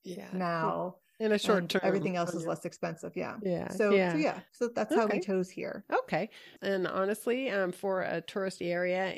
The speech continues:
Speaker 1: in, in Sicily, that adjacent to water, which actually it's surrounded on
Speaker 2: Mm-hmm.
Speaker 1: three sides, is,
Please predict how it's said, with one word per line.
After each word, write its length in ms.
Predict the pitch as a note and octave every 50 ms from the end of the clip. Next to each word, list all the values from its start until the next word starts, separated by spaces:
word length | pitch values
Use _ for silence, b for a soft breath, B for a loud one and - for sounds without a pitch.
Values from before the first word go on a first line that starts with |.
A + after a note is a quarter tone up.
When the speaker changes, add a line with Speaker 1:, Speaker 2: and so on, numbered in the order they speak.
| - G3 F#3+
Speaker 1:
in, 380 | F#3 F3+ F3 E3+ F3 F3+ F#3+ - -
in 120 | G3 F3+ E3
Sicily, 480 | - F3 - - - E3 D3 D3+ D#3 E3 - D3+
that 160 | D3+ D#3+ - -
adjacent 480 | - E3+ E3 E3 D#3+ - - D3+ D#3 - _ _ _ -
to 100 | - D3+
water, 400 | C3 B2+ C#3 F#3 F#3+ C#3 C3+ D#3+
which 400 | D#3 D3 C#3+ - - - - -
actually 360 | - D3+ D3 - - - D#3+
it's 120 | D3+ D3+ - -
surrounded 300 | D#3+ D#3 D3+ D3+ D3 G3
on 120 | F#3+ F#3+ F#3 F#3 D#3+
Speaker 2:
Mm-hmm. 200 | F3 F3+ F3+ F3+
Speaker 1:
three 200 | G3 A3+ F3 D#3+
sides, 480 | D3 - G#3+ A#3 A3+ E3+ D#3+ D#3 - -
is, 200 | F#3 F#3 E3+